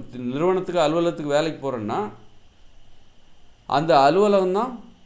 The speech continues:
உனக்கு சாப்பா-, அந்த அலுவலகத்தோட வளர்ச்சிக்காக தானே போற.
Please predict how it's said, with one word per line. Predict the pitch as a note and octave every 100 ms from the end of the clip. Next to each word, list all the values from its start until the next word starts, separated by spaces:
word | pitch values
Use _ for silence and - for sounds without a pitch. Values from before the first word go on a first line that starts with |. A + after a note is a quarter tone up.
| -
உனக்கு | - D3 F3 D#3+
சாப்பா-, | D#3+ D#3+ C#3+
அந்த | D#3+
அலுவலகத்தோட | C#3+ E3+ G#3 G#3 G#3+ G3+
வளர்ச்சிக்காக | D#3 F3 G#3 A#3 A3+ A3
தானே | G#3+
போற. | F#3+ F3